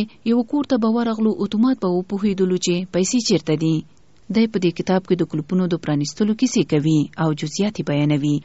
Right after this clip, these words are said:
دغه راز هغه طریقه بیانوي چې څنګه په شیشه غوڅونکي آلې باندې شیشه داسې غوڅه شي چې نورې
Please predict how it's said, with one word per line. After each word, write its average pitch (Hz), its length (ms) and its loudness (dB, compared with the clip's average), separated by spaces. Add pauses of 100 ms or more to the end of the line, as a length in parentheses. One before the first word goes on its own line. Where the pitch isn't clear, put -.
(460)
دغه 269 240 2
راز 247 200 0
هغه 226 160 2
طریقه 190 480 0
بیانوي 185 400 2
چې 180 180 4 (420)
څنګه 262 300 4
په 196 160 0
شیشه 170 300 -2
غوڅونکي 175 580 2
آلې 220 240 4
باندې 190 280 4 (380)
شیشه 233 320 2
داسې 269 280 2
غوڅه 233 220 -2 (100)
شي 208 160 0
چې 185 120 4 (400)
نورې 262 180 6